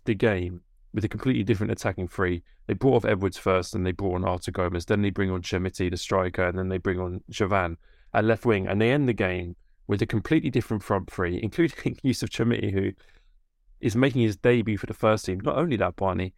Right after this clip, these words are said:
he's not played this season at all, not even for the B team or the under twenty-ones or whatever. He played in pre-season and hasn't played a single game. And that attack fluffed its chances, right? They had, those three players were not good enough. Chermiti fluffed that big chance to cut the ball across for a tap in.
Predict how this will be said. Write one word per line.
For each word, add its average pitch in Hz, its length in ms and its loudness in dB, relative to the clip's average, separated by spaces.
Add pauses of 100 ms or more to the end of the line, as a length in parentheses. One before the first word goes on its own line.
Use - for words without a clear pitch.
(220)
he's 113 160 -2
not 190 180 -2
played 156 280 2
this 120 160 0
season 104 320 0
at - 240 -8
all, 90 240 -4 (200)
not 123 200 0
even 143 220 0
for - 140 -2
the 110 140 4
B 113 260 4
team 98 260 0
or 95 40 2
the 98 80 0
under 95 160 0
twenty-ones 101 460 0
or 92 40 -4
whatever. 90 280 0
He 92 80 -4
played 127 260 2
in 113 80 0
pre-season 95 560 0
and 90 100 -4
hasn't 95 260 -2
played 90 200 0
a 87 40 -4
single 87 340 -2
game. 87 320 -2 (640)
And 123 240 0 (380)
that 156 220 2 (500)
attack - 640 -2 (720)
fluffed - 400 0
its 143 120 -2
chances, 175 480 0
right? 101 200 2
They 127 80 2
had, 123 140 2
those 165 220 4
three 131 220 0
players 92 420 0
were 110 140 0
not 127 160 0
good 123 160 0
enough. 98 160 0
Chermiti 123 420 -2
fluffed - 260 -2
that - 180 -2
big 104 160 0
chance 101 360 0
to - 100 -6
cut - 200 -2
the 92 80 -2
ball 101 220 -2
across 98 280 -2
for 95 120 -4
a 95 40 -2
tap 107 280 -2
in. 95 160 0